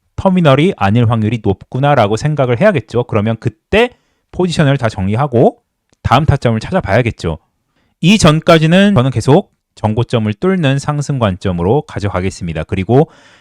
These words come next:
이 과정에서 이더리움도 강한 상승이 가능하다고 생각을 해요. 마찬가지로.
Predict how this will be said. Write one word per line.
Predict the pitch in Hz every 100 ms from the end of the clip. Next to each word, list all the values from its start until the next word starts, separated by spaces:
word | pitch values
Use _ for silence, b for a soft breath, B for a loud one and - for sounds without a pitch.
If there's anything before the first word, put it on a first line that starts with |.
| b
이 | - 180
과정에서 | 190 139 156 151 147 170 180 185 _ _ _ -
이더리움도 | 139 185 185 190 180 180 180
강한 | - 123 156
상승이 | 156 165 156 151 151
가능하다고 | - 110 113 110 104
생각을 | 139 135 107
해요. | 143 113
마찬가지로. | 110 76 110 104 90 82 151